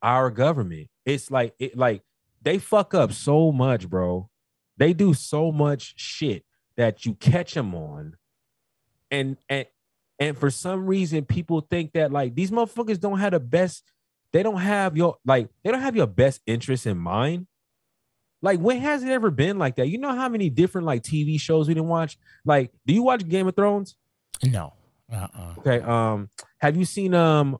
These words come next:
Speaker 1: uh, uh, um, have you seen The Black Knight with Martin Lawrence?
Speaker 2: Yes, I have seen The Black Knight. Yes.
Speaker 1: All right. So,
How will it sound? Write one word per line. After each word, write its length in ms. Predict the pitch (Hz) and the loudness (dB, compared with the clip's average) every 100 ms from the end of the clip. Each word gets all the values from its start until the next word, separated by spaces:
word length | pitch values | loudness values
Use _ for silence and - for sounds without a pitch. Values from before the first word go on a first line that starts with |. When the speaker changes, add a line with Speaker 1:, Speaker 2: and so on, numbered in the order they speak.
| - | 0
Speaker 1:
uh, 40 | |
uh, 220 | 147 147 | 4 2
um, 300 | 143 139 117 | 2 2 2
have 140 | 131 156 | 2 0
you 60 | |
seen 160 | 156 156 | -2 -4
The 60 | |
Black 280 | 113 143 143 | 0 2 2
Knight 220 | 151 160 | 0 0
with 100 | 143 | 0
Martin 280 | 139 143 147 | 2 2 2
Lawrence? 380 | 175 180 160 - _ _ _ _ _ | 2 0 -2 -10 _ _ _ _ _
Speaker 2:
Yes, 380 | 113 101 - - | -4 -4 -4 -4
I 100 | 95 | -4
have 240 | 95 87 | -2 -4
seen 180 | - 101 | -4 -6
The 80 | 95 | -4
Black 300 | 92 85 - | -6 -8 -10
Knight. 200 | 92 - | -16 -18
Yes. 180 | - 76 | -16 -4
Speaker 1:
All 80 | 139 | 0
right. 160 | 131 127 | 2 0
So, 360 | 143 127 120 | -2 -2 -2